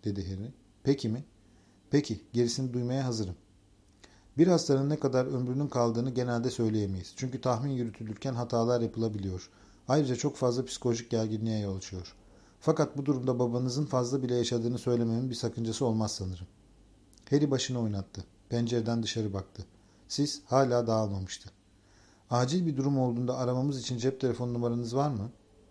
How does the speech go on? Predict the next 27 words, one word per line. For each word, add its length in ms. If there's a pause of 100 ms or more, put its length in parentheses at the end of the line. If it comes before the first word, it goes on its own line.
(160)
Harry 160
hayır 220
anlamında 460
salladı 420
başını. 300 (420)
Aşağıdaki 480
sisin 260
içinden 380
siren 300
sesi 240
mi 120
geliyordu? 520 (680)
"Peki 240
haber 300
verebileceğimiz 600
bir 80
yakınınız 500
var 160
mı?" 180 (720)
Harry 200
tekrar 340
başını 260
iki 160
yana 160
salladı. 440 (440)
"Sorun 340
değil. 160